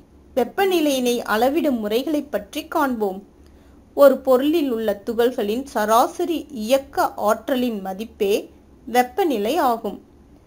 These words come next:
வெப்பநிலையின் அலகுகள். வெப்பநிலையினை அளக்க மூன்று வகையான அலகுகள்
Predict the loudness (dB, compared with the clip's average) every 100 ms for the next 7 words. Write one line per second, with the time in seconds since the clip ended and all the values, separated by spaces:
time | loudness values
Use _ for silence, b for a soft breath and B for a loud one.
0 | -20 -20 -18 -2 0 2 2 2 0 -2
1 | -2 -2 0 0 -2 -4 -6 -10 -20 -20
2 | _ -20 -20 -20 -20 -20 _ -20 -20 -6
3 | -2 0 2 2 2 2 0 0 0 -2
4 | -4 -4 -2 0 -2 -8 -20 -20 -20 -10
5 | -2 2 2 4 2 2 2 0 0 0
6 | 0 -4 -2 -2 0 -2 -2 -4